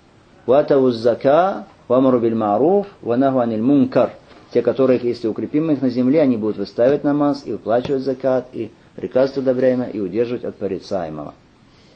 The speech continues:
Это пятая причина. Шестая причина — закат — это очищение. Не случайно в аяте в суре Тоба сказано:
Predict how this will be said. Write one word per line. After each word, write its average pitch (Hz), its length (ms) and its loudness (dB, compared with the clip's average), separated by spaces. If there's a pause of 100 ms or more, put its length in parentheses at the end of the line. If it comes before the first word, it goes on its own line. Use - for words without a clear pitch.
(540)
Это 113 160 -8
пятая 135 320 0
причина. - 480 -14 (420)
Шестая 190 480 4
причина — 196 800 -2 (400)
закат — 170 840 2 (560)
это 135 260 -6
очищение. 90 920 -12
Не 104 100 -8
случайно 117 480 -2
в 90 60 -8
аяте 95 400 -4
в - 100 -20
суре 95 180 -8
Тоба 117 300 -2
сказано: 135 560 -2